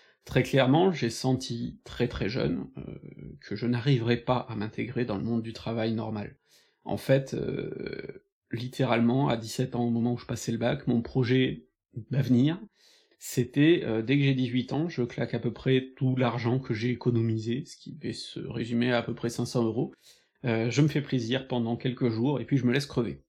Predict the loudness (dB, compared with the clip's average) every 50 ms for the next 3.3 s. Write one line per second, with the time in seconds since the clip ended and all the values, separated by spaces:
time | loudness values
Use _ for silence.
0 | _ _ _ _ _ -4 -2 0 0 0 0 -2 -4 -10 _ _ _ 0 0 0
1 | 0 0 -2 -2 -2 0 0 0 0 0 0 0 0 0 -2 -4 -4 -2 0 0
2 | 0 -2 -6 -2 0 2 2 2 2 0 -4 -14 -20 _ -8 -6 -4 -4 -4 -6
3 | -8 -10 -12 -14 -16